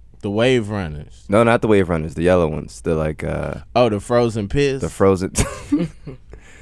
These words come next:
Speaker 2: I don't know why.
Speaker 1: The
Speaker 2: Why are peop-
Speaker 1: semi-frozen
Speaker 2: Yeah, yeah.
Speaker 1: yellow.
Speaker 2: Why are people putting those,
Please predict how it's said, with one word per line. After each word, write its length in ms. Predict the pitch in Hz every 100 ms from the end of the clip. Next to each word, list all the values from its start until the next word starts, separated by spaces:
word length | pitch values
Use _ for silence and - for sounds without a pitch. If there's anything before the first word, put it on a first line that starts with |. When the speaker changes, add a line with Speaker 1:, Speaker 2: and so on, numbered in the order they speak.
| - -
Speaker 2:
I 60 |
don't 80 | 113
know 100 | 131
why. 240 | 117 131 147
Speaker 1:
The 60 |
Speaker 2:
Why 160 | 117 139
are 40 |
peop- 80 | 156
Speaker 1:
semi-frozen 680 | 160 143 135 135 139 127 123
Speaker 2:
Yeah, 60 | 117
yeah. 120 | 120
Speaker 1:
yellow. 260 | 107 90 82
Speaker 2:
Why 220 | 113 143
are 60 | 151
people 300 | 147 135 104
putting 280 | 123 110 101
those, 460 | 98 92 85 -